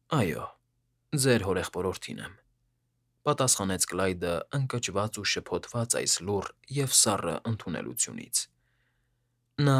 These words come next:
անմիջապես հասկացավ, որ հավանորեն չի կարողանալու իր այս հորեղբորորդու հետ վարվել ու մեծարել նրան այնպես,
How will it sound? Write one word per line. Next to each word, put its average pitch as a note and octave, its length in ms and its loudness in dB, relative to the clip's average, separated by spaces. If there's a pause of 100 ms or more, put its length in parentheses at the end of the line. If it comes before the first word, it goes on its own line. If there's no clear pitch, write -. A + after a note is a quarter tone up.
անմիջապես C3+ 680 2
հասկացավ, A2+ 680 4 (560)
որ D#3 160 2
հավանորեն C#3 540 0
չի D#3+ 220 0
կարողանալու E2+ 760 -2
իր G#2 180 -4
այս F2 180 2
հորեղբորորդու E2+ 720 -6
հետ E2+ 180 -6
վարվել D#2 460 -6
ու C3 160 -4
մեծարել G2 520 2
նրան D2+ 300 -6
այնպես, A2 460 0